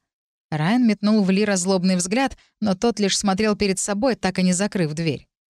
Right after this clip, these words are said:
«Как вы нашли нас?» — вежливо спросила я, внимательно разглядывая Эксанию. «По всему городу наши люди, а вы успели уже достаточно шуму навести, но все в порядке. Вас хотят поприветствовать в штабе. Одежда, душ и еда включены в прием».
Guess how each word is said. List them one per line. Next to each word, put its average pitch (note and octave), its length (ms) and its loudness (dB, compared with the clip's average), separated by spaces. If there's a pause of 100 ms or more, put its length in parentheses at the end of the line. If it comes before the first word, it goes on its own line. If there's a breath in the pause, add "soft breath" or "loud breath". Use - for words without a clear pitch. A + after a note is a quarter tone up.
(260)
«Как B3+ 220 -2
вы C4 120 2
нашли C#4 380 0
нас?» — F3 320 0 (280)
вежливо F3+ 340 0
спросила F3+ 460 -2
я, G#3 200 0
внимательно G3 520 0
разглядывая F3+ 580 -2
Эксанию. C#3 640 -6 (360)
«По G#3 120 0
всему B3 320 -2
городу D#4 280 0
наши C4+ 280 0
люди, F#3 300 0
а F#3+ 100 0
вы G#3 100 2
успели G#3+ 360 0
уже G3+ 160 0
достаточно G#3 520 -2
шуму F#3 260 0
навести, F#3 540 -2 (240 soft breath)
но C4+ 160 2
все D4 180 -2
в - 60 -8
порядке. D#3 480 -6 (300)
Вас B3+ 240 0
хотят B3+ 260 -2
поприветствовать A#3 640 -2
в - 40 -8
штабе. E3+ 480 -2 (320)
Одежда, B3+ 500 0
душ C4 280 -2
и A3+ 80 0
еда A3 200 -2
включены A3 400 -2
в G#3 60 -6
прием». D#3 420 -2